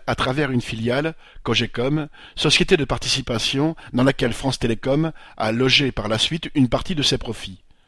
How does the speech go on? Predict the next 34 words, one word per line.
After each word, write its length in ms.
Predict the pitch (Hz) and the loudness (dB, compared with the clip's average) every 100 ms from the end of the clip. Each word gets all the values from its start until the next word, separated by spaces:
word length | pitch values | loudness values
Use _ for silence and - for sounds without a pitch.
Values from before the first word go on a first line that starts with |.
| _ _ _ - | _ _ _ -10
Quand 120 | 131 | -4
Cogecom 600 | 175 147 170 - 175 143 | 2 2 2 4 4 4
a 80 | 127 | 2
été 180 | 113 117 | -2 -2
dissoute 480 | 127 - 160 - 101 - - | 0 -2 -4 -8 -12 -14 -8
dans 140 | 110 | -6
France 240 | - 127 - | -2 -2 0
Télécom 420 | 117 110 123 107 | -2 0 0 0
en 160 | 101 | 0
deux 120 | 98 107 | -4 -4
mille 120 | 110 | -2
cinq, 400 | - 151 165 156 - - - | 0 0 0 -4 -14 -18 -4
un 100 | 147 | 0
bénéfice 480 | 135 160 165 214 151 | 4 4 2 0 -2
de 160 | 120 120 | -2 -2
onze 200 | 139 135 127 | 2 2 0
virgule 280 | 110 110 | -4 -4
cinq 300 | 107 185 170 | 0 2 2
milliards 340 | 156 135 127 110 | 2 0 0 0
d'euros 300 | 123 127 147 | -2 0 -2
est 120 | 120 | -2
apparu, 420 | 120 110 101 127 165 - - - - | -2 -2 -6 -6 -10 -16 -20 -16 -4
que 100 | 123 | -2
France 280 | - 170 | 0 0
Télécom 400 | 170 151 - 151 | 0 0 0 2
a 40 | 110 | 2
soustrait 480 | - 139 - 151 170 | 0 -4 -4 -2 -2
au 100 | 127 | -4
fisc 400 | - 151 - 180 - - | -6 -6 -6 -8 -10 -10
jusqu'à 320 | 120 147 160 - | -4 -2 0 -2
aujourd'hui. 480 | 123 110 98 92 85 _ - - - - - - _ _ - _ - | -4 -6 -8 -10 -14 _ -20 -20 -20 -20 -20 -20 _ _ -20 _ -8
Ce 140 | - 127 | -2 0
redressement 420 | 127 123 - 123 | 2 0 0 -2
fiscal 500 | - 120 170 170 | -2 -2 0 0